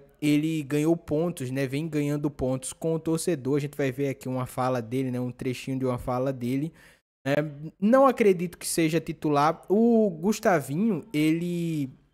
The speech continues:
teve um, um quadro de gripe, mas tá tudo bem, viajou, né? O Gustavinho também é um jogador que a torcida gosta, né? Pelo menos eu não conheço nenhum torcedor que não goste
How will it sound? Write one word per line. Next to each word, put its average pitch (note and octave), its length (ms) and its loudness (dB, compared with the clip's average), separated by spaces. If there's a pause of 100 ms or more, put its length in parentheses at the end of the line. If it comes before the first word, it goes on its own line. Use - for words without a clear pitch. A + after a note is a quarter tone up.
(760)
teve F3+ 340 6
um, D#3 200 -2 (500)
um D3+ 60 -4
quadro D#3 440 4
de D3 280 -6
gripe, D#3 580 -2
mas D3 560 -2 (160)
tá E3 140 0
tudo E3 240 -6
bem, E3+ 340 0
viajou, D3+ 680 2
né? D3 220 -2
O D#3 60 -2
Gustavinho C#3+ 420 -4
também C#3+ 400 -2
é D#3 60 0
um E3+ 120 -2
jogador C3 440 -2
que B2+ 420 -4 (280)
a C3 60 -4
torcida C#3 680 -2 (200)
gosta, C#3 440 4
né? C3+ 120 0
Pelo C3+ 180 -2
menos C3+ 160 -2
eu C#3 60 2
não C#3+ 180 -6
conheço D3 480 -4
nenhum D3 160 -6
torcedor C#3 440 -6
que C3+ 200 -8
não B2 240 -6
goste C3 420 -2